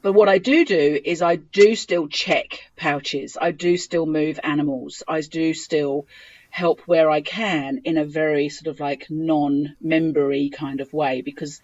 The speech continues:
getting involved in the dynamics of organisations is actually just one of the worst things that I could possibly do. And the carers themselves told me that.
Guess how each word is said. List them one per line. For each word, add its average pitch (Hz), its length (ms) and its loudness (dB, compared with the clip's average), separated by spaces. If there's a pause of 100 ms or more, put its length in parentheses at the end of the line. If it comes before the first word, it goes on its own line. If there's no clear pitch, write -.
(340)
getting 202 260 4
involved 156 480 2
in 156 80 -4
the 151 80 -2
dynamics 147 680 -2
of - 120 -4
organisations 147 840 -4
is 143 140 -10
actually 143 440 -6
just - 280 -10 (100)
one 151 160 -6
of 147 40 -12
the 139 80 -4
worst 139 300 -4
things 143 200 -6
that - 100 -8
I 147 80 -6
could - 140 -18
possibly 135 460 -10
do. 139 280 -6 (1500)
And 202 380 -2 (460)
the 175 200 -2
carers 185 540 2
themselves 151 440 -2
told 151 260 0
me 143 120 -4
that. - 200 -6